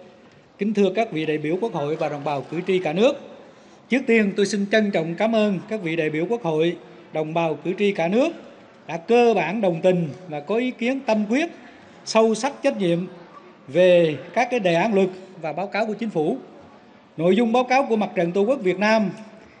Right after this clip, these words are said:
các cái báo cáo của các cơ quan của Quốc hội và hầu hết các ý kiến của đại biểu thảo luận tại tổ, hội trường đều đánh giá cao những thành quả trong việc kiểm soát dịch covid mười chín, duy trì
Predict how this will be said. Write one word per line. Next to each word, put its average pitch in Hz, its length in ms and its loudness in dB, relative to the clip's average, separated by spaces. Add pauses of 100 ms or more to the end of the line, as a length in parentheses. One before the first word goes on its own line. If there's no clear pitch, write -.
(120)
các 233 180 -2
cái 240 80 -4
báo 240 240 2
cáo 254 300 4
của 190 80 -2
các 240 260 0
cơ 220 180 0
quan 214 180 0
của 185 100 -4
Quốc 254 200 -2
hội 175 320 4
và 165 180 -2
hầu 156 200 -2
hết 202 200 0
các - 100 -14
ý 240 120 -2
kiến 254 260 0
của 226 80 -2
đại 170 140 0
biểu 170 280 0 (160)
thảo 165 140 -4
luận 165 200 -2
tại 165 160 -4
tổ, 180 420 0 (100)
hội 165 160 -4
trường 185 400 2 (500)
đều 175 260 4
đánh 214 140 0
giá 254 140 2
cao 220 440 4 (120)
những 190 140 -8
thành 175 240 -4
quả 175 400 -2 (340)
trong 208 340 -2 (220)
việc 165 260 0
kiểm 170 180 -4
soát 269 240 -2
dịch 170 200 -2
covid 233 240 0
mười 170 140 -2
chín, 233 260 0 (500)
duy 220 200 0
trì 175 440 4